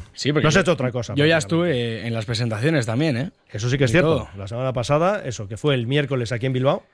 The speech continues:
Speaker 2: enfrente al ayuntamiento.
Speaker 1: Eso es, y el jueves
Speaker 2: Y el
Speaker 1: fuimos a
Speaker 2: jueves,
Speaker 1: Sestao en el
Speaker 2: ayuntamiento.
Speaker 1: ayuntamiento.
Speaker 2: Sí, porque era ayuntamiento, o sea, bandera ayuntamiento de Sestao. Bueno, pues el sábado, con victoria para Orio, le metió cuatro segundos treinta centésimas a Ciervena. Donostiarra fue tercera, nueve segundos.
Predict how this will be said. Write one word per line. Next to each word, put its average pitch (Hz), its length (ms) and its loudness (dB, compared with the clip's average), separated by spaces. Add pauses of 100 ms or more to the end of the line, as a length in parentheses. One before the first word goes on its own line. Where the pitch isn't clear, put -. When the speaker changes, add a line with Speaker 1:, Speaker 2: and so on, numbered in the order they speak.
(120)
Speaker 2:
enfrente 120 280 0
al 120 80 0
ayuntamiento. 127 580 0
Speaker 1:
Eso 120 260 0
es, 135 160 0
y 117 60 0
el 117 80 0
jueves 131 360 0
Speaker 2:
Y - 20 -8
el - 40 -12
Speaker 1:
fuimos 123 260 2
a 131 60 2
Speaker 2:
jueves, 151 160 4
Speaker 1:
Sestao 143 220 2
en 117 80 -2
el 120 60 -2
Speaker 2:
ayuntamiento. 117 420 0
Speaker 1:
ayuntamiento. 107 320 -6
Speaker 2:
Sí, 127 40 2
porque 101 200 -2
era 127 280 2
ayuntamiento, 120 600 -2
o 131 40 -2
sea, 123 100 2
bandera 123 240 2
ayuntamiento 123 400 0
de 110 60 -2
Sestao. 95 260 -6 (340)
Bueno, 185 160 4
pues 151 140 2
el 147 120 2
sábado, 190 520 4
con 139 160 -6
victoria 147 360 -2
para 143 300 0
Orio, 165 320 2
le 156 80 -2
metió 131 300 -4
cuatro 143 280 -2
segundos 135 360 -2
treinta 131 280 -2
centésimas 123 540 -2
a 110 80 -2
Ciervena. 143 420 2
Donostiarra 117 560 0
fue 135 220 -2
tercera, 127 460 0
nueve 127 180 0
segundos. 143 540 0